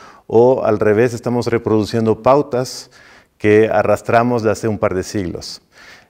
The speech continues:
Y es interesante contrastar entonces, eh, lo que dice Kathy Davidson con,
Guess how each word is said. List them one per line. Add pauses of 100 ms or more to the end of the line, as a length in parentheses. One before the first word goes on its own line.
(140)
Y
es
interesante
contrastar
entonces,
eh,
lo
que
dice
Kathy
Davidson
con,